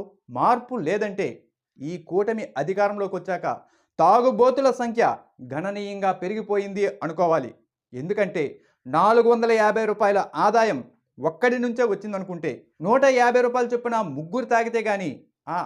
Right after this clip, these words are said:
ఆదాయం రాదు కదా. లేదు, గత ప్రభుత్వం కంటే ఇప్పుడు ఆదాయం విపరీతంగా పెరిగిందా అన్నది చెప్పండి. అలా అయితే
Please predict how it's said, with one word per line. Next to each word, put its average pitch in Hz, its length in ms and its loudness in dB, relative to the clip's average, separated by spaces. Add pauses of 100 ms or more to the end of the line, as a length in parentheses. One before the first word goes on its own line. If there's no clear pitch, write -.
(120)
ఆదాయం 214 340 -4
రాదు 202 220 0
కదా. 131 160 -2 (440)
లేదు, 208 360 2 (500)
గత 202 140 2 (100)
ప్రభుత్వం 254 440 -2
కంటే 226 240 2 (440)
ఇప్పుడు 220 240 0 (200)
ఆదాయం 170 360 2 (400)
విపరీతంగా 233 640 0 (140)
పెరిగిందా 208 440 2 (220)
అన్నది 180 300 -6
చెప్పండి. 156 300 -6 (340)
అలా 208 160 6 (100)
అయితే 214 260 2